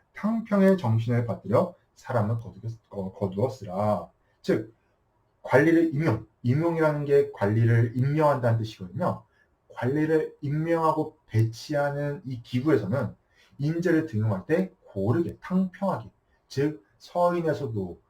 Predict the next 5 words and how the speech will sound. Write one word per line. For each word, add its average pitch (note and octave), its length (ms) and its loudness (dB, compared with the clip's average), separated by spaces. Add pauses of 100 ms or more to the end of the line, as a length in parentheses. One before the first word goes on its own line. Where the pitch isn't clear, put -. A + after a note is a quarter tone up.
(200)
남인에서도 A2+ 680 0
고르게 A2+ 460 -2
등용하라 A2 680 -2 (200)
라는 A2+ 320 -4
게 E3+ 280 2